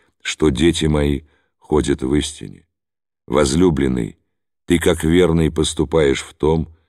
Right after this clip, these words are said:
что делаешь для братьев и для странников. Они засвидетельствовали перед церковью о твоей любви. Ты хорошо поступишь, если отпустишь их, как должно, ради Бога.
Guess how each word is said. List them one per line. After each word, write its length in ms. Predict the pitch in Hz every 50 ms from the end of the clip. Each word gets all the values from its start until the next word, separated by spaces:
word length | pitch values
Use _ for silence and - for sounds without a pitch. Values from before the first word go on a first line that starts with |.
| _ _ _
что 240 | _ - - - 82
делаешь 440 | 73 - 85 82 85 82 82 67 65
для 220 | 65 71 76 76
братьев 600 | 65 69 69 71 67 64 - - 71 67 - - _
и 120 | - 69
для 220 | 67 64 65 69 67
странников. 840 | - - - - 73 76 73 67 58 52 - - 52 50 - _ _ _ _ _ _ _ _ _ _ _ _ _ _ _ _
Они 280 | - 71 76 82 90 82
засвидетельствовали 1120 | 76 87 80 - 80 85 80 73 87 87 82 85 82 71 - - 78 76 78 76 76 73
перед 300 | 71 - 76 73 73 71
церковью 760 | - - - 80 82 78 - - 80 76 78 80 76 73 76 - _ _ _ _ _
о 120 | - -
твоей 420 | 73 - 71 73 73 69 71 71 71
любви. 560 | 69 76 69 64 69 76 78 69 57 - _ _ _ _ _ _ _ _ _ _ _ _
Ты 100 | 80 78
хорошо 480 | - 90 90 92 92 - - 101 98
поступишь, 800 | 80 - 92 82 - - - - 110 95 - 71 64 - - - - _ _ _ _
если 360 | - 71 71 67 - 78 76
отпустишь 720 | 73 69 69 76 - 82 87 85 - - 82 78 - - 80
их, 200 | 78 69 - -
как 300 | - 76 69 - - 60
должно, 580 | 57 73 78 80 78 64 62 71 76 76 71 76 - _ _ _
ради 400 | - 60 69 73 69 58 65 69
Бога. 440 | 58 62 78 80 65 - 50 50